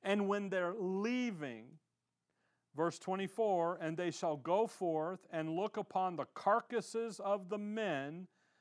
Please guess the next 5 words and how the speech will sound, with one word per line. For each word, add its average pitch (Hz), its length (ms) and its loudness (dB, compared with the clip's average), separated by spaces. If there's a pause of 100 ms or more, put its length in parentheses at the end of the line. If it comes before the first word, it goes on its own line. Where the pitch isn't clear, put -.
(120)
that 170 140 -2
have 160 220 -2
transgressed 165 1040 0
against 175 560 -6
me. 117 300 -10